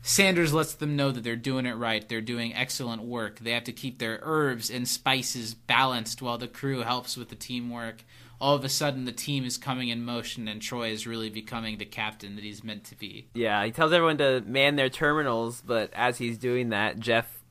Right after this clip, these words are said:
Speaker 2: comes through with a, a
Speaker 1: Fire hydrant?
Speaker 2: <laughs> I almost said fire hydrant. That's not what it is, though.
Speaker 1: Is it not?
Speaker 2: No, fire extinguisher. The hydrant's the thing in the
Speaker 1: Oh,
Speaker 2: ground.
Speaker 1: you're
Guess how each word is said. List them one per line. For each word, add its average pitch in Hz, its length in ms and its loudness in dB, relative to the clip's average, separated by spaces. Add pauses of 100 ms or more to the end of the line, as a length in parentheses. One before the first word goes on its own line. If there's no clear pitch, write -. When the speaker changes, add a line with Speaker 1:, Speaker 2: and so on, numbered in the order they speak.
Speaker 2:
comes 123 320 -2
through 127 280 2
with 110 180 2
a, 95 260 -2 (840)
a 82 600 -2 (1400)
Speaker 1:
Fire 110 260 -4
hydrant? 156 460 -8 (480)
Speaker 2:
<laughs> 151 640 -6
I 151 160 12
almost 190 220 8
said 220 160 10
fire 160 260 12
hydrant. 147 240 10
That's 160 160 6
not 185 140 10
what 170 100 6
it 170 60 6
is, 226 240 8
though. 120 320 4 (340)
Speaker 1:
Is 135 140 -6
it 151 80 -6
not? 139 320 -2 (640)
Speaker 2:
No, 180 240 6
fire 247 220 12
extinguisher. 165 580 6 (600)
The 135 80 0
hydrant's 170 340 8
the 135 140 4
thing 156 80 8
in 165 60 8
the 170 100 8
Speaker 1:
Oh, 175 60 8
Speaker 2:
ground. 139 380 8
Speaker 1:
you're 143 180 2